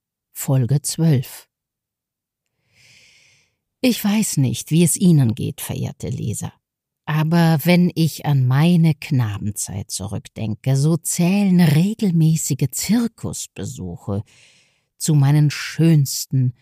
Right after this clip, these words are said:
Erinnerungen. Insbesondere Vorführungen mit Raubkatzen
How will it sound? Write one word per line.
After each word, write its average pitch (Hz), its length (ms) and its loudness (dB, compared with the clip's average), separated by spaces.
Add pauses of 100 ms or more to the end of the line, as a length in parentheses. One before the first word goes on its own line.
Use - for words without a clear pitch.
(300)
Erinnerungen. 117 840 -6 (1600)
Insbesondere 139 1040 2
Vorführungen 123 1120 0
mit - 300 -6 (180)
Raubkatzen - 1160 -6